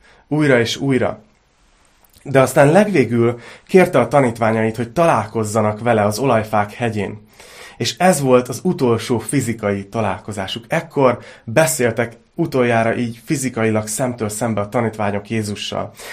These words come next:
Jézus itt készült elmenni a mennybe. És ezt olvassuk az Abcsel egyben, egy, egy négytől, hogy amikor együtt volt velük, megparancsolta nekik:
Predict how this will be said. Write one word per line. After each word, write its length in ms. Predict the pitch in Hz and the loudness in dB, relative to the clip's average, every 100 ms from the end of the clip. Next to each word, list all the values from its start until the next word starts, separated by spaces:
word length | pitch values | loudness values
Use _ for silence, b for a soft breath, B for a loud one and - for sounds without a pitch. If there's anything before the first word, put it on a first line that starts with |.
| B | B
Jézus 340 | 135 160 143 127 | 2 2 2 -2
itt 120 | 123 | -6
készült 520 | - 165 - 127 113 | -2 -2 0 -4 -2
elmenni 640 | - 143 127 107 104 107 107 B B | -2 0 0 0 -2 -4 -8 B B
a 100 | 120 | -4
mennybe. 540 | 120 117 113 95 92 - B B | 0 2 0 -4 -8 -12 B B
És 140 | 113 | -4
ezt 220 | 160 170 | -2 0
olvassuk 340 | 156 127 123 123 | 2 2 0 -2
az 120 | 117 | 0
Abcsel 420 | 139 139 - 117 | 0 -2 -2 -4
egyben, 540 | - 127 107 107 107 107 B B - | -2 -2 -2 -4 -4 -10 B B -2
egy, 300 | 135 123 - _ _ | -2 -2 -8 _ _
egy 200 | 131 127 | -2 0
négytől, 640 | 123 123 113 - 117 98 101 B B B | 2 2 0 -4 -4 -4 -6 B B B
hogy 120 | - | 0
amikor 280 | 135 135 147 | 2 4 2
együtt 320 | 160 165 156 | 0 0 0
volt 340 | 131 139 139 - | 0 2 2 2
velük, 340 | 135 127 107 | 0 0 0
megparancsolta 760 | 139 160 - 135 120 120 117 120 | 0 -2 0 0 2 0 -2 0
nekik: 400 | 117 117 95 | -2 -4 -10